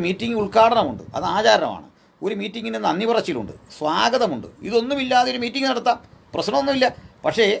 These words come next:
ആചാരമില്ലാത്ത ഒരു ലോകം അതെത്ര മോശമാണ്. ഞാനൊരു തെളിവ് പറയാം. ഇപ്പോൾ നിങ്ങൾ ഒരു വിവാഹം നടത്തുന്നു. ഈ വിവാഹം നടത്തുന്ന ആൾ വിവാഹം കഴിഞ്ഞ ശേഷം ഒരു വെറൈറ്റിക്ക് വേണ്ടി വന്നിരിക്കുന്നവർക്കെല്ലാം നല്ല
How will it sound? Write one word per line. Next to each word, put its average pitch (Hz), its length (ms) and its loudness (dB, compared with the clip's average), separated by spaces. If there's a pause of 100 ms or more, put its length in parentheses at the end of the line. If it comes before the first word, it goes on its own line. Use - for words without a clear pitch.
(280)
ആചാരമില്ലാത്ത 202 880 4 (140)
ഒരു 147 80 -6 (120)
ലോകം 110 260 -10 (300)
അതെത്ര 147 360 -10
മോശമാണ്. 196 380 2 (360)
ഞാനൊരു 220 320 4
തെളിവ് 202 240 4
പറയാം. 92 220 -4 (460)
ഇപ്പോൾ 185 180 -2 (560)
നിങ്ങൾ 175 200 0 (600)
ഒരു 202 180 2
വിവാഹം 240 380 4
നടത്തുന്നു. - 340 -10 (180)
ഈ - 20 -10 (100)
വിവാഹം 233 380 2
നടത്തുന്ന 196 320 0 (200)
ആൾ 147 100 0 (440)
വിവാഹം 180 340 4
കഴിഞ്ഞ 147 220 -2 (100)
ശേഷം 98 240 -10 (200)
ഒരു 175 180 -6
വെറൈറ്റിക്ക് 185 580 -2
വേണ്ടി 95 180 -10 (560)
വന്നിരിക്കുന്നവർക്കെല്ലാം 175 840 -2 (440)
നല്ല 160 300 0